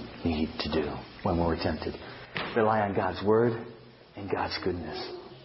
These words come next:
Faith in God's goodness. That no matter what we're going through, if the answer is not forthright, if prayers don't see the beginning answer, do we bail on God and what His Word says and what His promises are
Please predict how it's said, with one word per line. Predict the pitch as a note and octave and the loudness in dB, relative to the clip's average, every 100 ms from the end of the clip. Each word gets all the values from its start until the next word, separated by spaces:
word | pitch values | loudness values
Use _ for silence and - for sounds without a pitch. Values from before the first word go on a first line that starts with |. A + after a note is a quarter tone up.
| - | 2
Faith | C#3 C#3 C#3 | 6 8 6
in | A#2+ A#2 | 2 4
God's | A#2+ A2+ - - | 4 4 0 0
goodness. | G#2+ G2 E2 - - - - | 0 0 -4 -8 -10 -8 -2
That | A2 | 4
no | A#2 | 8
matter | B2 C#3+ D3 | 8 8 8
what | D#3 | 6
we're | D3 | 6
going | C#3 D3 C#3 - | 8 8 6 6
through, | A2+ G2+ | 6 6
if | B2 B2 | 4 4
the | C3 C#3+ | 6 6
answer | D3+ D3+ | 6 6
is | A#2+ | 4
not | B2 C3 - - | 4 2 0 0
forthright, | C3 B2+ C#3 A#2+ G2+ | 0 2 4 4 4
if | A2+ B2+ - - - - - - - - | -2 -4 -8 -16 -14 -14 -12 -10 -8 2
prayers | E3 D#3+ D#3 - | 6 8 6 4
don't | D#3 D3+ | 4 4
see | - D#3 | 4 6
the | D3 | 6
beginning | C3+ D3 C3+ C3+ | 8 8 8 8
answer, | C#3 C3+ | 6 4
do | A2+ C3 C3+ | 2 2 6
we | C#3 B2 | 8 8
bail | C#3+ D#3 F3+ | 8 8 8
on | F3+ F#3 | 6 6
God | D3+ C3+ B2 A2+ A2+ G#2+ - - - - _ - _ _ | 6 6 6 6 4 0 -10 -18 -20 -20 _ -20 _ _
and | B2+ B2+ | 0 4
what | C3+ | 6
His | C#3 B2+ | 6 6
Word | D3 D#3+ | 8 6
says | C#3+ C#3 A#2+ | 6 6 6
and | B2 | 8
what | C3+ | 8
His | C3 - | 6 2
promises | E3 F#3 F3 - C3+ B2 | 4 4 4 2 2 4
are | A2 G#2+ | 6 4